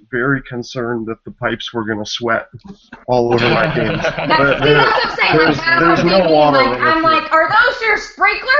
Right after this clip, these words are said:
Speaker 3: pipes? You're gonna burn
Speaker 1: <laughs>
Speaker 3: down. What are you doing?" <laughs>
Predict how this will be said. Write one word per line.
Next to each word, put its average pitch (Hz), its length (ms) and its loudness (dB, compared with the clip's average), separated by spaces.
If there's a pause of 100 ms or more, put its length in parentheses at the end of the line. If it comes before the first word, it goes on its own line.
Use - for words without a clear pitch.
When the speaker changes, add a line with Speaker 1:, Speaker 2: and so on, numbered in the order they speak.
(120)
Speaker 3:
pipes? 330 440 0
You're 403 140 -4
gonna 415 240 -2
burn - 540 -2
Speaker 1:
<laughs> 403 160 -6
Speaker 3:
down. 349 720 -2
What 440 180 -6
are 523 60 -2
you 453 240 -8
doing?" 539 600 -4 (1300)
<laughs> 508 380 -14